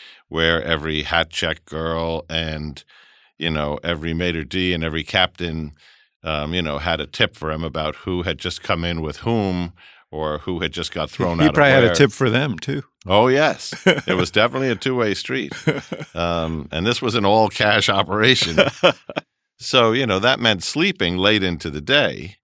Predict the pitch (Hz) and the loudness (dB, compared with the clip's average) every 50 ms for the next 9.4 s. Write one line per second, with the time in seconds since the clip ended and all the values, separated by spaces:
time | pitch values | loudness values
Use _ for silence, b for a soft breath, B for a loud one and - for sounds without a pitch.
0 | _ _ - 107 92 90 92 113 113 135 139 135 127 151 170 208 - - 214 185 | _ _ -10 -8 -8 -2 0 0 0 2 0 0 2 2 2 0 0 -2 -4 -2
1 | 165 104 90 - 104 95 87 92 92 90 78 71 80 - - 104 95 90 82 - | -2 0 0 0 0 0 0 -2 -2 -2 -4 -8 -12 -8 -4 -4 -2 -2 -2 -2
2 | - 92 90 87 82 76 65 64 - - - 156 151 147 - - - - - 107 | -2 -2 -2 -2 -4 -6 -8 -10 -10 -4 -2 -2 -2 -2 -4 -10 -14 -14 -16 -18
3 | - _ _ _ _ _ _ _ _ _ _ _ _ - - 95 95 92 104 110 | -18 _ _ _ _ _ _ _ _ _ _ _ _ -6 0 2 4 4 4 4
4 | 92 73 73 85 92 104 98 92 87 76 - - 92 92 92 87 - - - 80 | 2 0 -2 -2 0 0 0 0 -2 -4 -2 0 2 2 2 2 -2 -6 -6 -2
5 | 92 92 92 92 90 87 82 78 78 78 78 76 73 71 - 95 87 - - 85 | -2 0 0 0 0 -2 -2 -2 -4 -4 -4 -4 -4 -6 -6 -8 -8 -6 -6 -8
6 | 80 - 98 92 87 87 82 - 80 92 92 82 82 78 82 - - 110 90 82 | -6 -4 -2 0 0 0 -2 -4 -4 -4 -4 -4 -6 -8 -8 -2 0 2 2 2
7 | 82 80 90 95 87 82 80 76 73 76 b b b b b b b b - 85 | 2 2 0 0 0 -2 -2 -4 -8 -10 b b b b b b b b -4 -2
8 | 95 92 87 85 73 - 92 82 80 82 82 90 95 92 - - 90 87 92 104 | -2 0 -2 -2 -2 -2 -2 -2 0 0 0 0 0 -2 -4 -6 -4 -2 -2 -2
9 | 98 87 80 80 90 95 107 | -2 -2 -4 -4 -6 -6 -8